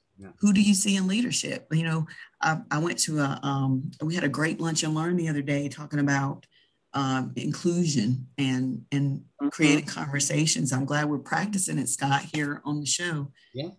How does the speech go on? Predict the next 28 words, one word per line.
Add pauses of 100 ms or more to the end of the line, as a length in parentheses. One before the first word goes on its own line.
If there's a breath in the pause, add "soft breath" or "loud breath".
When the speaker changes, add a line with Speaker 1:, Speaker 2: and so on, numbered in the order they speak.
(260)
Speaker 2:
But
I
said
Speaker 3:
Yeah.
Speaker 2:
how
when
I
go
into
a
room, (380 soft breath)
I
actually
look
to
see (100)
if
there
are
any
other
Black
people
in
the
room
besides
me.